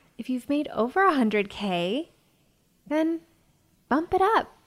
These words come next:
Two hundred K, five hundred K, a million. Put a challenging number there.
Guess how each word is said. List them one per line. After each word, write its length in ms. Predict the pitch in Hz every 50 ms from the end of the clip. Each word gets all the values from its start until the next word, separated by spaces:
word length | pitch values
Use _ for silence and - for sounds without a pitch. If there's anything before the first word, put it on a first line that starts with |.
| _ _ _ _ _ -
Two 140 | - - 370
hundred 260 | 427 453 403 370 262
K, 260 | - - 220 - - 196 -
five 200 | 254 285 339 349
hundred 320 | 349 339 320 285 240 226
K, 320 | - 226 185 - - - _ _ -
a 100 | - 247
million. 680 | 247 269 302 320 339 320 294 220 175 92 - - - - _ - - - - - - - - _ _ _ _ _ _ _ _ _ _ _ _
Put 240 | - - 277 320 311 -
a 140 | 294 285
challenging 800 | 277 - - - 233 233 240 240 240 233 240 226 254 240 226 226
number 400 | 220 208 196 202 202 220 226 247
there. 520 | 247 269 262 269 277 285 294 302 311 320